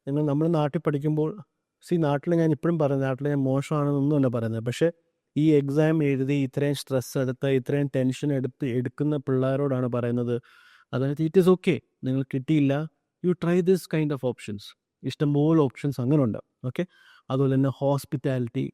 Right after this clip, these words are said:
ഹോസ്പിറ്റാലിറ്റി course are very good. ഓക്കെ, അതും സെയിം പ്രൈസിൽ തുടങ്ങുന്നു, ടെൻ ലാക്സ് മുതൽ തുടങ്ങുന്നു.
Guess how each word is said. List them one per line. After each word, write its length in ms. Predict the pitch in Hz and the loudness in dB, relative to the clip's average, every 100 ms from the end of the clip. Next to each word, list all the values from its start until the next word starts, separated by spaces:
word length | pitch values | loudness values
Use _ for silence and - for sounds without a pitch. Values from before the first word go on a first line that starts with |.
| _ | _
ഹോസ്പിറ്റാലിറ്റി 640 | _ 131 131 - 143 139 143 | _ -4 -4 -2 0 0 0
course 160 | 139 - 135 | -2 0 -2
are 120 | 117 | 0
very 160 | 131 135 | 0 0
good. 120 | 113 - _ _ _ _ _ _ _ _ _ _ - | -6 -12 _ _ _ _ _ _ _ _ _ _ -8
ഓക്കെ, 240 | 123 147 - - - _ | -4 -4 -4 -12 -20 _
അതും 340 | 135 135 165 - - | 0 2 2 -2 0
സെയിം 280 | 147 147 143 | 2 2 2
പ്രൈസിൽ 400 | 139 135 127 135 | 0 0 0 -2
തുടങ്ങുന്നു, 460 | 127 120 127 135 - | -2 -2 -4 -6 -4
ടെൻ 180 | 131 131 | -2 0
ലാക്സ് 320 | 131 131 - | 0 -2 -4
മുതൽ 180 | 135 127 123 | -4 -2 -4
തുടങ്ങുന്നു. 360 | 113 110 110 | -6 -8 -10